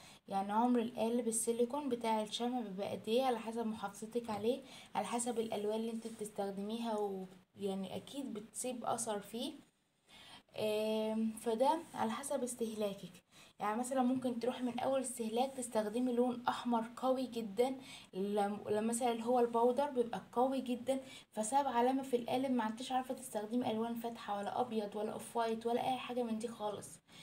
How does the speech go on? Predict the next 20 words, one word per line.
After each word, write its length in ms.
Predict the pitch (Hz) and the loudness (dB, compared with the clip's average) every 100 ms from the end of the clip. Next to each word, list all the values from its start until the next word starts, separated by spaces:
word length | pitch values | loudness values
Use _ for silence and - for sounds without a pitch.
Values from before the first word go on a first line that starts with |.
| - - | -18 -18
فطبعًا 420 | - 202 247 269 262 240 | -8 0 2 2 0 0
انا 100 | 233 | -2
بفضل 440 | 220 254 254 269 | -2 -4 -2 0
الالوان 420 | 247 - 208 233 | 0 -2 -2 0
الفواتح 640 | 233 226 208 233 233 - 220 | 0 0 0 0 0 -4 -4
اكتر. 380 | 220 - 302 - - _ _ _ _ _ _ _ _ _ _ 247 | -4 -2 -2 -2 -12 _ _ _ _ _ _ _ _ _ _ 0
مثلًا 520 | 262 269 277 277 269 - | 2 4 4 4 2 2
قالب 280 | 254 262 226 | 4 6 6
عندك، 600 | 233 262 277 349 - - | 6 4 2 -2 -8 -2
يعني 180 | 214 220 | 2 2
مثلًا 260 | 233 233 | 2 2
ده 320 | 214 208 254 262 - | 2 2 0 0 -2
عملت 320 | 214 233 233 | 0 0 0
فيه 220 | - 226 | -4 0
اورنج 440 | 226 226 233 233 214 | 2 4 4 2 0
واصفر 640 | - 240 233 - 226 202 | 0 -2 -2 0 0 0
وكده، 360 | 196 247 285 285 - - - - _ - | 0 2 2 -2 -12 -20 -20 -20 _ -4
آه، 320 | 226 220 214 208 | 0 2 2 0
والم-، 500 | 214 214 214 - 214 | 0 0 -2 -2 -2
والبربل. 720 | 202 190 233 240 262 269 | -2 2 4 6 6 2